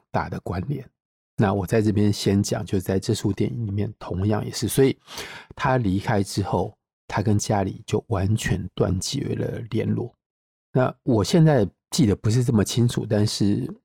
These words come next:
那个老放映师在讲话的时候的意思就是跟他讲，“你永远不要回头。”一旦你离开了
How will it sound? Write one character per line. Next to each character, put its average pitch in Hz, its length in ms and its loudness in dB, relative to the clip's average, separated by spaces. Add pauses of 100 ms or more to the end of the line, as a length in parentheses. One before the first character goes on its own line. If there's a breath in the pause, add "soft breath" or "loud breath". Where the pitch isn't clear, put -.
(100)
那 117 180 2
个 110 160 0
老 110 200 -2
放 110 200 2
映 104 160 4
师 98 240 -2
在 92 340 0
讲 - 320 -4
话 98 240 -2
的 110 100 -4
时 - 240 -6
候 92 120 0
的 101 120 -4
意 101 120 0
思 - 180 -6
就 - 180 -4
是 - 120 -6
跟 - 160 -4
他 90 160 -2
讲 92 200 -4
，“你 101 220 -6
永 101 340 2
远 110 400 2
不 98 120 -2
要 92 200 -2
回 - 280 -4
头。” - 200 -4 (520)
一 87 100 -4
旦 98 220 0
你 - 180 -2
离 120 140 -12
开 - 240 -8
了 - 100 -8